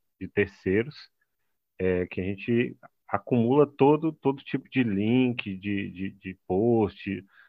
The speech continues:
de outras ferramentas, né, que a gente precisa utilizar aí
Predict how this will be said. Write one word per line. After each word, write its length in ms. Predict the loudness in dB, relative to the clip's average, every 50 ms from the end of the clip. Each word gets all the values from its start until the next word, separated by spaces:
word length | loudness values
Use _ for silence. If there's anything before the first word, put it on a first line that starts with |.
| _ _ _
de 260 | -6 -4 -2 0 2 2
outras 400 | 4 2 2 2 0 -2 -2 -2 -6 _
ferramentas, 1080 | -2 0 0 0 0 0 -2 -2 0 0 0 0 0 -2 -4 -4 -4 -4 -4 -4 -6 -8 -6
né, 300 | -4 -2 -2 -2 -4 -6 _ _ _ _ _
que 80 | -4 -2
a 40 |
gente 200 | -2 -2 -4 -8
precisa 380 | -8 -8 -8 -8 -8 -8 -6 -6
utilizar 600 | -6 -8 -8 -6 -4 -4 -4 -2 -2 0 2 2
aí 220 | 2 2 0 -4